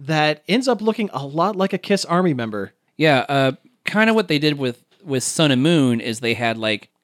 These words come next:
Speaker 2: versions of Pokemon that already existed, but they look slightly different due to evolutionary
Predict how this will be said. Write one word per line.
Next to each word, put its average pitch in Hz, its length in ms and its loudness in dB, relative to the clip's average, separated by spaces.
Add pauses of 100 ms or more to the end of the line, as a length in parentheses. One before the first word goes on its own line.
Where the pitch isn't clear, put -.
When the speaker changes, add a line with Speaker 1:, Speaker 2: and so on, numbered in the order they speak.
(160)
Speaker 2:
versions 185 560 2
of 160 80 2
Pokemon 139 400 0
that 123 100 2
already 120 220 4
existed, 110 760 -2
but 113 180 -6
they 107 120 0
look 113 220 -2
slightly 110 320 -8
different 170 580 -4
due 131 160 -6
to 120 480 -6 (440)
evolutionary 104 760 0